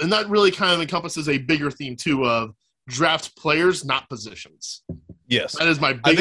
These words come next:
Speaker 2: think that's a
Speaker 1: advice.
Speaker 2: great point, because if the run has already happened and there's only one guy left,
Speaker 1: Mm-hmm.
Speaker 2: the run is gonna stop, right? Because
Speaker 1: Yeah.
Speaker 2: everyone's already got the position now.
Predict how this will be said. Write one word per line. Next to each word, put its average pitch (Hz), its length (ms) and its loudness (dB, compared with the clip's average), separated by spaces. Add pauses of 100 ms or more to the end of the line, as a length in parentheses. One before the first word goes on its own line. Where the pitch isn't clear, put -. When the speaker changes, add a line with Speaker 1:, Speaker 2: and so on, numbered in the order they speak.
(100)
Speaker 2:
think - 20 -4
that's 139 200 4
a - 20 -2
Speaker 1:
advice. 131 60 -2
Speaker 2:
great 151 180 4
point, 135 200 -2
because 135 340 0
if 160 120 -2
the 143 120 0
run 127 300 0
has 139 140 -4
already 139 260 0
happened 104 600 -8
and 120 120 -8
there's 113 140 -6
only 131 160 -4
one 113 200 -6
guy 104 180 0
left, 92 420 -6
Speaker 1:
Mm-hmm. 123 360 -8 (380)
Speaker 2:
the 131 120 -2
run 190 200 0
is 123 120 -4
gonna 113 200 -6
stop, - 480 -6 (300)
right? 98 200 -6
Because 120 220 -6
Speaker 1:
Yeah. 139 60 2
Speaker 2:
everyone's 143 260 -2
already 127 200 -2
got 123 240 -2
the 107 60 -20
position 104 420 -10
now. - 240 -20